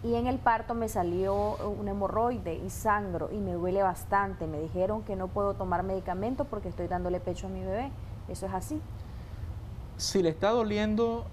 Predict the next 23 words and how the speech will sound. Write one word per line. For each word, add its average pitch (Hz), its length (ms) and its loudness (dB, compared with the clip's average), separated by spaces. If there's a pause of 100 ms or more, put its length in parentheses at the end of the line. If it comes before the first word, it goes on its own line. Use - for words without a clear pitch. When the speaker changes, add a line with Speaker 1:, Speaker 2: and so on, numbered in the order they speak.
Speaker 2:
el, 151 340 4
la 147 100 6
región 151 240 2
anal 175 300 4 (380)
posterior 151 600 2
al 131 180 4
acto 151 220 2
evacuatorio, 165 560 4
probablemente 165 680 4
usted, 160 380 4 (100)
además 147 380 4
de 180 60 6
la 180 80 6
enfermedad 170 320 2
hemorroidal 143 480 4
que 123 120 -2
pueda 139 260 2
tener, 160 320 2 (480)
puede 151 180 6
ser 160 180 0
que 170 80 4
esté 165 160 2
presentando 160 880 4